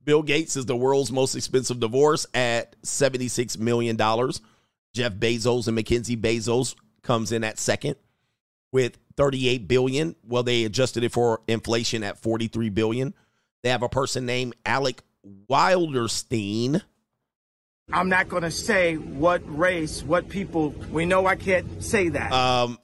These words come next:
Speaker 1: at three point eight billion, Kanye West at two point seven billion, Rupert Murdoch's divorce. That's gotta be his fifth wife. One point seven billion, Bill Gross of, um, Pimco.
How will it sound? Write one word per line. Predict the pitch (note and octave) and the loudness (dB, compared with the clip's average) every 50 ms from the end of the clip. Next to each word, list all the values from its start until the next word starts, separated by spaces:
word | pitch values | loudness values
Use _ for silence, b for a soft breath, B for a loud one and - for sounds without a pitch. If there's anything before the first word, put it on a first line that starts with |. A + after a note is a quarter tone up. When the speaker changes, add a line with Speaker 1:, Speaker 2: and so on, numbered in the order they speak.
| _ - - | _ -4 -2
Speaker 1:
at | C#3 C#3 B2+ - | 0 0 0 -2
three | - C#3 D3 D3 | -2 0 0 2
point | B2 C3+ C3+ C#3+ B2+ C3 - _ - | 4 4 4 4 2 0 -2 _ 0
eight | C3 D#3+ G3+ A3 G#3 - | 2 2 2 0 -2 2
billion, | C3+ C3 A#2+ A2+ G#2+ G#2+ A2+ B2 C#3 D3 - - | 2 4 4 4 2 0 0 -2 -2 -4 -8 -6
Kanye | - D3+ C#3 C#3 C3+ C3+ C3 C3 B2+ | -2 0 2 2 2 2 2 2 2
West | B2 B2 B2 B2+ D3 - - - - - | 2 2 2 2 2 0 -2 -8 -4 -4
at | A#2+ G2 - - | -4 -4 -2 -4
two | - D3 C3 A#2 | -2 -2 2 2
point | - A#2+ B2 A#2+ A2 | 2 2 2 0 0
seven | - - A#2 A2+ G#2 A#2 A2 G#2+ | -2 0 0 0 2 0 -2 0
billion, | G#2+ A2 A2 A2 A2+ B2 C#3 C3 C3 B2 A2+ A2+ A2 | 0 0 0 2 0 0 0 0 -2 -4 -6 -4 -2
Rupert | A#2 C3 C3 - A#2+ A2+ - - | -2 -2 0 0 -2 -4 -4 -4
Murdoch's | A2+ B2 B2 B2+ A2+ A#2 A#2 B2 B2 - - - - - | -2 0 0 0 2 2 2 0 0 -2 -6 -10 -10 -2
divorce. | - A#2+ G#2+ A2 A#2 A#2+ C3 - - - - - _ _ _ _ _ _ _ _ _ _ _ - | -2 -2 0 2 0 2 2 0 -2 -4 -6 -8 _ _ _ _ _ _ _ _ _ _ _ -6
That's | G#2+ A2+ A2 - | -6 -6 -4 0
gotta | - B2+ D3 C#3+ | 0 2 2 2
be | C3 B2 A2+ G#2+ | 2 0 0 0
his | G#2 G#2 - - | 0 0 -2 -2
fifth | - - D3 - - - | 0 2 2 2 0 -4
wife. | A2+ G2+ G2+ G2+ G#2+ A#2 - - - _ _ _ _ _ _ _ _ _ _ _ _ _ _ _ _ _ _ _ _ - | -8 -4 -2 -2 -2 -2 -4 -8 -14 _ _ _ _ _ _ _ _ _ _ _ _ _ _ _ _ _ _ _ _ -2
One | C3 C3 C3 | -2 0 0
point | - B2 C#3+ C3+ A#2 G#2+ | 0 0 0 -2 -4 -4
seven | - C#3 A#2+ A#2+ A#2 A2+ | 0 0 0 0 0 0
billion, | A#2 A#2 A#2 A#2+ A#2+ A#2+ A2+ | 2 2 2 2 2 0 -2
Bill | G#2 F#2 C3 C3+ C3+ B2+ | 2 4 4 6 6 4
Gross | A2+ E2+ G2 A#2+ B2 A#2+ C3+ D3 - - - - | 2 -2 -2 2 2 2 2 2 -2 -4 -2 2
of, | A#2 B2 A#2 A2+ A2+ A2+ A2 A2+ - _ _ _ _ _ _ _ _ _ - | 2 4 4 4 2 0 -4 -8 -14 _ _ _ _ _ _ _ _ _ -6
um, | G#2 G2+ G2 G2 F#2+ F2+ E2 D#2+ C#2+ - - - _ _ _ _ _ _ _ _ _ _ _ _ _ _ _ _ - | -2 -2 0 0 -2 -2 -4 -6 -12 -12 -16 -18 _ _ _ _ _ _ _ _ _ _ _ _ _ _ _ _ -4
Pimco. | - E3+ G3 A3+ - - - A2 G#2 A2 - | 0 2 2 2 2 0 0 2 2 0 -2